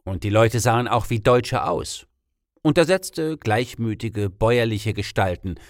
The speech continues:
denen die Lebhaftigkeit und der Witz ihrer französischen und belgischen Nachbarn fehlte. Doch das germanische Erscheinungsbild täuschte.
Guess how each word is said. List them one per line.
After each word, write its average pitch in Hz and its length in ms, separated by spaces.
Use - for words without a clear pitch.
denen 147 240
die 143 120
Lebhaftigkeit 135 1040
und 113 360
der 101 100
Witz - 400
ihrer 90 280
französischen 104 760
und 92 260
belgischen 110 540
Nachbarn 92 480
fehlte. 69 560
Doch 131 180
das 131 320
germanische 117 640
Erscheinungsbild 107 760
täuschte. 104 580